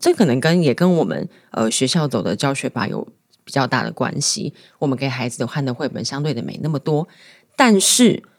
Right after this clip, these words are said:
我还是有几本我个人非常喜欢的绘本。它不是什么有名，就你 Google 可能看不太到，可是我在看这几本绘本的时候，我很喜欢它的原因是，呃，有，有，有，有一本是我在看，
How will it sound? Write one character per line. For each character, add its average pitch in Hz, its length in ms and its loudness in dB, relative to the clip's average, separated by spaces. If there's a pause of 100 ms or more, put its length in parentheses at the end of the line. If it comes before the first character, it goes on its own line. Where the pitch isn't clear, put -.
(140)
我 160 200 6
还 165 220 2
是 208 140 2
有 165 160 8
几 143 200 0
本 143 220 4
我 120 140 4
个 160 180 2
人 127 160 2
非 147 340 2
常 135 280 0
喜 - 280 -2
欢 123 240 -6
的 - 80 -6
绘 - 380 -2
本。 - 100 -8 (520)
它 320 160 0 (440)
不 202 160 2
是 269 220 4
什 - 180 4
么 123 140 2
有 120 220 2
名， - 200 -6
就 185 120 4
你 156 120 2
Google 165 380 4
可 117 80 -2
能 107 140 -4
看 139 200 -2
不 - 120 -6
太 127 180 -6
到， - 240 -4
可 151 140 -6
是 190 320 4 (400)
我 151 160 4
在 262 160 2
看 262 200 2
这 247 120 4
几 165 120 0
本 110 160 -2
绘 156 220 -2
本 98 160 -4
的 95 100 -4
时 - 200 -4
候， 131 440 0 (200)
我 156 120 0
很 143 200 0
喜 139 200 0
欢 131 200 -4
它 143 120 -2
的 131 80 -2
原 117 200 -2
因 120 120 -4
是， 143 360 -2 (300)
呃， 127 200 0
有， 131 160 0 (120)
有， 147 220 2
有， - 140 2
有 165 160 4
一 226 80 4
本 156 220 4
是 185 280 4
我 120 160 4
在 185 140 0
看， 170 340 0